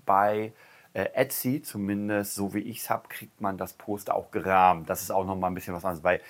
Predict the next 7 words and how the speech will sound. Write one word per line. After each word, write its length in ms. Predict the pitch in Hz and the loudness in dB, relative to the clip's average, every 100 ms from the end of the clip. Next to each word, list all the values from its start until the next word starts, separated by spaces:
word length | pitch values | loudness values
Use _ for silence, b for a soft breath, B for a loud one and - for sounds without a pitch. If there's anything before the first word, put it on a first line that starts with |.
| B - | B -12
ein 80 | 95 | 2
einzelnes 580 | 101 131 147 135 131 | 6 6 4 -2 -4
Poster 400 | 131 117 117 113 | -4 -4 -2 -2
sich 180 | 95 95 | -4 -6
kaufen, 560 | - 101 107 117 110 107 b b b b - | 4 4 4 0 -6 -8 b b b b 2
gut, 360 | 113 113 - _ b b b _ | 4 4 -2 _ b b b _
ähm, 580 | 98 98 98 98 95 92 | 2 6 6 4 0 -8